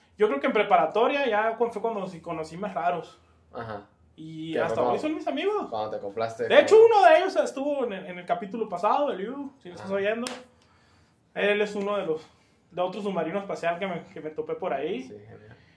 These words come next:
Speaker 1: Y, y es muy importante lo que tú mencionas porque vivimos en una sociedad que nos dicta, am, cómo debemos de ser.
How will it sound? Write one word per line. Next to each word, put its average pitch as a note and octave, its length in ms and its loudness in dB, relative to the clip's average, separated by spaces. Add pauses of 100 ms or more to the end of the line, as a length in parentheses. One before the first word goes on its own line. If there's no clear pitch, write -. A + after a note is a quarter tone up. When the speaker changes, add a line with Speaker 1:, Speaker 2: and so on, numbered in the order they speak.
(120)
Speaker 1:
Y, E3+ 800 -6 (1400)
y A3 160 -4
es C4+ 100 0
muy F#4+ 120 2
importante A#3 540 0
lo G#3 160 -4
que E3+ 80 -10
tú F3 120 -12
mencionas E3 460 -10
porque D#3 540 -10 (400)
vivimos A3 400 -2
en B3 80 0
una B3 120 0
sociedad F3+ 400 -2
que G#3+ 80 -6
nos E3+ 200 -6
dicta, F3 480 -10 (560)
am, E3 540 -2
cómo F#3 260 -4
debemos E3 280 -6
de C#3 120 -12
ser. C3+ 120 -18